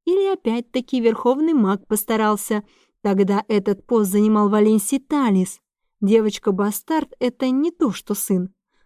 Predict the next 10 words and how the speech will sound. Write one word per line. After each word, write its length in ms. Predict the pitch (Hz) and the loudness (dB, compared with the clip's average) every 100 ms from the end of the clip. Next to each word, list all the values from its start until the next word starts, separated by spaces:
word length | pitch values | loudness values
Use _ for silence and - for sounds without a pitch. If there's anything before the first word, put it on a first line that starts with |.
| - | -4
Носитель 640 | 240 302 - 294 - 196 | 0 0 0 0 2 0
родовой 400 | 202 208 202 202 | 2 2 2 2
магии, 560 | 202 294 349 208 208 196 - - | 2 2 0 2 0 0 -10 -4
но 80 | 381 | 0
не 140 | 381 | 2
претендент 680 | 349 330 302 269 226 240 269 | 2 2 4 4 4 2 0
на 140 | 302 | -4
трон. 440 | - 202 190 190 - _ _ | 0 0 0 -2 -6 _ _
Ходовой 460 | - 240 240 233 | -4 0 2 2
товар. 540 | 233 277 269 226 175 | 0 0 0 0 -2